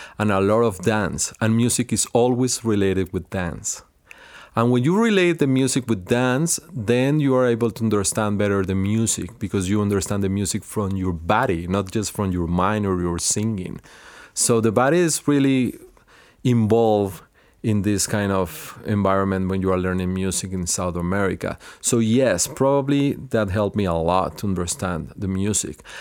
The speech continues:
And especially I born, I, I, I mean, I grow up in Cali, which is the second city of Colombia, th-, uh, which I tell you already, and is really famous about the salsa.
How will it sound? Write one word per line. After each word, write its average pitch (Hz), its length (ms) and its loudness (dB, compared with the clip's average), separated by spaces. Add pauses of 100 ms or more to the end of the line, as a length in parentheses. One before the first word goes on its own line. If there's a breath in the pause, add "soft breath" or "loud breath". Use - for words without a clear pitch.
(160 loud breath)
And 120 100 2
especially 160 460 2
I 127 80 4
born, 123 500 2
I, 113 80 2
I, 117 340 0
I 113 40 2
mean, 113 160 2
I 104 80 0
grow 123 320 2
up 107 360 0
in 107 260 0
Cali, 104 600 0
which 107 220 -4
is 101 80 -2
the 98 80 -4
second 98 340 -2
city 107 260 0
of 98 300 -4 (100)
Colombia, 104 440 0
th-, 104 160 -8
uh, 50 160 -8 (160)
which 104 260 -6
I 92 140 -6
tell 104 260 -2
you 104 120 -4
already, 104 360 -2 (400 loud breath)
and 110 160 2
is 113 380 0
really 123 240 2
famous 110 420 0
about 95 240 0
the 92 80 -8
salsa. 98 640 -4